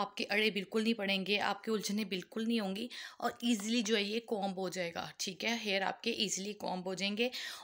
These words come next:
और नेचुरल शाइनिंग लुक आती है आपके बालों में।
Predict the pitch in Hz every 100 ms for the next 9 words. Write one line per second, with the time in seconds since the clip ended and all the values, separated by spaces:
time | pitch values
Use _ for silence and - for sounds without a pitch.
0 | - 277 247 214 214 247 262 254 214 208
1 | 214 196 208 - 196 - 180 175 - 180
2 | 175 160 165